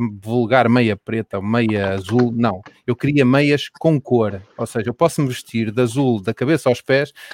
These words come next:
mas as minhas meias têm que ter cor. Eh, e comprava uma, e usava, eh, meias de uma marca americana, eh, que por questões óbvias e da alfândega, era muito difícil de trazer do lado de lá, apesar de eu conhecer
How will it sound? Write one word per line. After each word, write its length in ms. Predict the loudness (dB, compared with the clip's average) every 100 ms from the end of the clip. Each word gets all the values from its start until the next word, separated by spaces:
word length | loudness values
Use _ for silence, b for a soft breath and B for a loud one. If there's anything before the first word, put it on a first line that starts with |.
| -8
mas 120 | -4
as 120 | -4 -2
minhas 240 | -4 -2
meias 280 | -2 -2 -4
têm 200 | -6 -6
que 80 | _
ter 200 | -4 -4
cor. 300 | -6 -6 -6 b b b b -2
Eh, 360 | 0 0 -2
e 140 | -4 -4
comprava 420 | -2 2 2 2
uma, 160 | -2 -4
e 120 | -6
usava, 640 | 0 2 4 2 2 -4 -4
eh, 120 | 0
meias 400 | 2 2 2 0
de 80 | 0
uma 160 | 0 2
marca 540 | 2 0 0 -2 -2
americana, 640 | -2 -4 -2 0 0 -4 -8
eh, 340 | -8 -6 -8 -10 -12
que 560 | -6 -2 0 2 0 -2 _ _ _ _ _ _
por 240 | -6 -4
questões 420 | -6 -6 -4 -4 0
óbvias 360 | 0 0 -6 -8
e 80 |
da 100 | -2
alfândega, 500 | -2 -2 -8 -6 -8 -4
era 220 | -2 2
muito 340 | 4 4 2
difícil 460 | -2 0 -2 0 -2
de 100 | 0
trazer 380 | 0 0 -2 -4
do 120 | 0
lado 180 | 0 4
de 40 |
lá, 140 | 2
apesar 420 | 4 0 2 2 2
de 60 |
eu 60 | -2
conhecer 460 | -2 -2 0 0